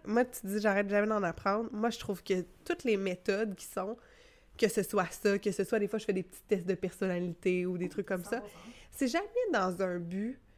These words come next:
Speaker 1: de s'emboîter, mais plutôt dans un but de faire justement un effet miroir, faire comme, « Attends un peu, là.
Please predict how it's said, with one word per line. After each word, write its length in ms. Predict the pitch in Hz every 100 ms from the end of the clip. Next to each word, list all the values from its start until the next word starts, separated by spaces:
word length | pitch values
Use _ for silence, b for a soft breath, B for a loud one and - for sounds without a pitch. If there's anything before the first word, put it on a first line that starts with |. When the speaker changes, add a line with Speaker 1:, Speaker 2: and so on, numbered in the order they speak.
| b b
Speaker 1:
de 220 | 180 196
s'emboîter, 840 | 175 - 269 262 208 185 175 - 240
mais 140 | 247
plutôt 340 | 208 - - 302
dans 220 | 285 190
un 80 | 175
but 180 | 175 233
de 120 | 220
faire 280 | 185 254 233
justement 360 | 202 - 208 240
un 140 | 247
effet 220 | 190 262
miroir, 340 | 240 190 233 277
faire 160 | 285
comme, « 200 | 277 285 -
Attends 180 | 226 -
un 20 |
peu, 220 | - 359
là. 120 | 208